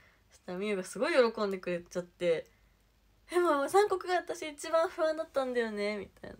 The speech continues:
残酷、残酷ってもうまるっきり新名の振り付けになるから、結構、まあ、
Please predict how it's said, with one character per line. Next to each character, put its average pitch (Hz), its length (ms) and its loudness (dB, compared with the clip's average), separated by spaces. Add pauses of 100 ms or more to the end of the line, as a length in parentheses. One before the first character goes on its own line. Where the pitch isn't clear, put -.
残 226 180 -6
酷、 233 340 -10 (760)
残 262 160 2
酷 277 200 0
っ 269 40 -4
て 220 100 -4
も 190 120 2
う - 20 2
ま 220 120 8
る 349 280 8
っ - 40 -20
き 320 140 -2
り 277 300 2
新 240 260 -4
名 196 100 0
の 180 120 -2
振 190 80 -2
り 175 100 0
付 175 160 -12
け 175 60 -8
に 170 80 -6
な 165 100 -6
る 160 80 -12
か 160 180 -12
ら、 156 240 -4 (1800)
結 240 180 -4
構、 180 140 -2
ま 175 100 0
あ、 160 120 -4